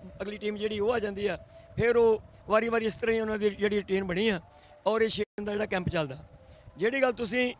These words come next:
ਕੀਤੀ ਆ ਵੀ ਇਹ ਦਵਾਈਆਂ ਆਉਂਦੀਆਂ ਕਿੱਥੋਂ ਆ, ਉਹਦੇ ਬਾਰੇ ਮੈਂ ਆਪ ਜੀ ਨੂੰ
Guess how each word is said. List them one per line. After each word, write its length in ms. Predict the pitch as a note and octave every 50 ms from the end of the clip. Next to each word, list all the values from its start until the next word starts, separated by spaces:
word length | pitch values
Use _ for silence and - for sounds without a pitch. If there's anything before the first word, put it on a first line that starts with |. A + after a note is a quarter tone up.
| - -
ਕੀਤੀ 320 | G3+ A3 G#3+ A#3+ B3 B3+
ਆ 100 | B3 A#3+
ਵੀ 160 | A#3 A3 B3
ਇਹ 60 | A#3+ G#3
ਦਵਾਈਆਂ 340 | G#3+ G#3+ G#3+ A3 A3+ A#3 - -
ਆਉਂਦੀਆਂ 280 | G3+ G3+ G#3+ A3 B3 A#3+
ਕਿੱਥੋਂ 280 | A3 A3+ - A#3 A3+ G3
ਆ, 80 | D#3+ C#3 - - - - - - - - - - - -
ਉਹਦੇ 220 | A3 B3+ C#4 C#4
ਬਾਰੇ 220 | B3 A#3+ A#3 A3+
ਮੈਂ 180 | A3+ A3 A3 G#3+
ਆਪ 140 | G3+ G3+ -
ਜੀ 120 | G#3 A3+
ਨੂੰ 260 | A3 A3 G3+ F3+ D#3+